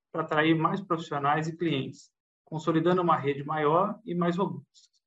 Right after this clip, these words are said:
Conseguimos aumentar nossa presença em todas as regiões do Brasil, aumentando a densidade de solicitações de clientes e da oferta de profissionais. Essa aceleração atingiu um pico no segundo trimestre de dois mil e vinte e um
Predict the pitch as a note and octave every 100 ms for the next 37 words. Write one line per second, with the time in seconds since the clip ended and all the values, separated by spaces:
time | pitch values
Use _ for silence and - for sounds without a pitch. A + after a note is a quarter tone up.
0 | _ _ _ _ _ F3 E3+ F3 G#3+ G#3+
1 | G3 D#3+ E3 D3+ - C#3 C3 E3 E3 D3+
2 | F#3 G#3+ G3+ F3+ F3 D#3+ D#3+ E3 F3+ D#3+
3 | C3 B2 - _ _ - C3+ C3+ E3+ D3+
4 | C#3+ C#3+ C3 D3 E3 D#3+ D#3 C3 - B2+
5 | E3+ E3+ - C3+ C3 F#3 G3+ - E3 E3
6 | E3+ E3 E3 E3 E3+ E3 E3 D#3+ - F3+
7 | B2 A#2 - - _ _ _ _ - E3
8 | F3 G3+ F#3+ D3 - - F#3 D3 C#3 D3
9 | F3+ F3 F3+ G3+ G3+ F#3 F3 E3+ G#3 -
10 | E3 D3+ C#3 D3 C#3+ C#3+ D3 E3+ - E3+
11 | G#3